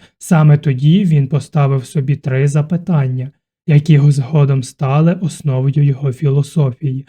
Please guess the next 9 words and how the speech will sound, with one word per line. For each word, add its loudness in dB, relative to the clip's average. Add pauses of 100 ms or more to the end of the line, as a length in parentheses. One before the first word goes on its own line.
(300)
Перше. 0 (280)
Чи 2
прожив 2
я 4
життя 0
з -4
відповідною 0
віддачею? 0
Друге. 2